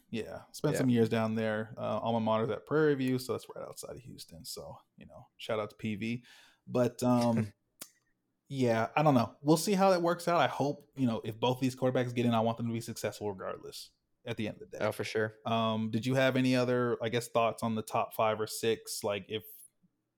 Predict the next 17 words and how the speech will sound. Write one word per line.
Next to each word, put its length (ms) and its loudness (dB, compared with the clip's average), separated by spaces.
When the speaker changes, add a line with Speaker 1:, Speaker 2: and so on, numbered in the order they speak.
Speaker 1:
anything 360 -2
else 200 -2
could 140 -4
happen? 500 0
I 60 2
think 120 -6
the 80 -2
only 140 2
potential 400 0
trades 300 -4
I 80 0
can 140 -4
see 180 -6
is 120 -6
either 200 -6
the 80 -10
Colts 520 -4